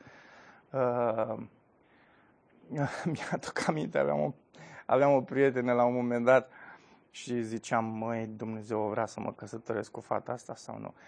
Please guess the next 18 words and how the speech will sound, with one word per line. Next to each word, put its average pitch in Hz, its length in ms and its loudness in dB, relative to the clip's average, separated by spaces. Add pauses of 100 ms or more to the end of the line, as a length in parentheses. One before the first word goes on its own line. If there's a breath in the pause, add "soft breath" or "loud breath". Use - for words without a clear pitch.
(200 loud breath)
Și - 160 -16
ziceam: 104 360 -8
Băi, 104 180 -4
dacă 92 280 0
astăzi - 420 -6
toată 98 280 0
ziua 98 640 -6
voi 98 140 -4
vedea 101 400 0
cel - 220 -6
puțin 117 380 -10
zece 113 320 -4
mașini 110 480 -4
cu - 140 -12
un, 107 180 -8 (260 loud breath)
număr 123 400 -2
de 107 140 -6
înmatriculare, 113 1080 2